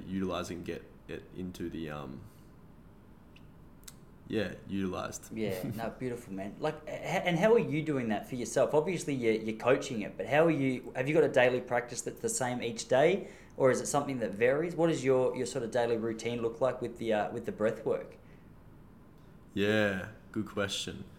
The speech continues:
Speaker 1: I think variety is the spice of life, but consistency also builds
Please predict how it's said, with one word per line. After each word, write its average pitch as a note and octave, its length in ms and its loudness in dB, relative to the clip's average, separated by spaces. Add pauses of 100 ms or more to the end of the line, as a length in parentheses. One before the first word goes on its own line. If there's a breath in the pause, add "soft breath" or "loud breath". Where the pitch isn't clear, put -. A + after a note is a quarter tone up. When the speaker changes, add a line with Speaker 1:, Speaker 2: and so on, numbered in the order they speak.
(220 loud breath)
Speaker 1:
I - 20 -18
think A2+ 160 -4
variety G#2 460 6
is G2+ 120 0
the G2 80 -6
spice G2+ 380 0
of F#2+ 100 -4
life, G#2 420 -4 (240)
but - 180 -8
consistency F#2 800 -8
also F2 500 -6 (640 loud breath)
builds F2+ 600 -6